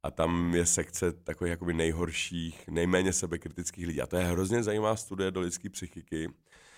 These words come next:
Ehm, já si říkám, jestli taky náhodou nemám oblast, jako jak je vlastně možný, že ten člověk nemá dost kamarádů na to, nebo rodičů, který mu řeknou, prostě tě neumíš zpívat, nechoď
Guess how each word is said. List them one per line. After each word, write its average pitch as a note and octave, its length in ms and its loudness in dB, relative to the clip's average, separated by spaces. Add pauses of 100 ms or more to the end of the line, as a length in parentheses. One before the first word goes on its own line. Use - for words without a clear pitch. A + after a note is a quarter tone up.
(180)
Ehm, D#2+ 520 2 (680)
já D2 120 0
si E2 100 -6
říkám, E2 180 0
jestli E2+ 180 0
taky E2+ 200 -4
náhodou D#2 340 2
nemám D2 280 0
oblast, D2 520 -4
jako E2 160 -2
jak F#2 140 2
je A#2 60 -2
vlastně G#2+ 240 0
možný, G2+ 300 0
že G2+ 120 -4
ten G#2 160 -2
člověk F#2+ 280 0
nemá F#2+ 260 4
dost G#2+ 220 -4
kamarádů F#2 540 2
na F#2 100 2
to, F#2 180 -2
nebo F#2 240 0
rodičů, F2+ 380 -2
který F2+ 240 0
mu G2 120 -2
řeknou, F2+ 320 -4
prostě F2 260 -4
tě G2+ 200 -2
neumíš G2 840 0
zpívat, F#2 480 0 (560)
nechoď G2 360 2